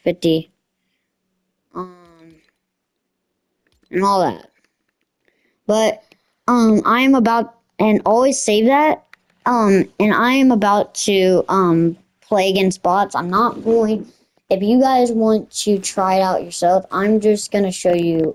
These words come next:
my sniping that I was doing. If you want to, um, get better, um, building stuff, then you can make that up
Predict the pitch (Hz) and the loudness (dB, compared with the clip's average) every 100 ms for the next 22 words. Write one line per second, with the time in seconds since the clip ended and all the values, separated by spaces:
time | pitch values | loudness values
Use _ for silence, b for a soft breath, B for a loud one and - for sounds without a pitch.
0 | _ 165 151 - - 175 156 156 151 147 | _ -8 -6 -6 -8 -6 -4 -4 -6 -6
1 | 147 151 156 131 143 156 - _ _ _ | -6 -6 -6 -8 -8 -10 -14 _ _ _
2 | _ _ _ _ _ _ _ _ - - | _ _ _ _ _ _ _ _ -20 -20
3 | _ _ _ _ _ _ _ _ _ _ | _ _ _ _ _ _ _ _ _ _
4 | _ _ 185 214 240 254 240 - - 220 | _ _ 0 2 4 2 0 -4 -2 2
5 | 208 202 - 190 190 185 190 190 - - | 4 2 0 -2 -4 -4 0 0 0 -2
6 | 180 180 175 160 - - _ _ _ _ | 0 2 2 0 -4 -20 _ _ _ _
7 | - _ - _ _ - 185 170 160 180 | -20 _ -20 _ _ -8 -6 -6 -2 0
8 | 185 190 196 196 190 - - _ _ _ | 2 2 -2 -4 -8 -18 -20 _ _ _
9 | _ _ _ - - - 214 214 214 - | _ _ _ -20 -14 -6 -2 -2 -4 -12
10 | _ _ _ - 202 220 220 233 214 208 | _ _ _ -2 0 0 0 -2 0 -2
11 | 190 180 175 165 156 - - 151 - | -2 -2 -2 -4 -4 -6 -6 -4 -6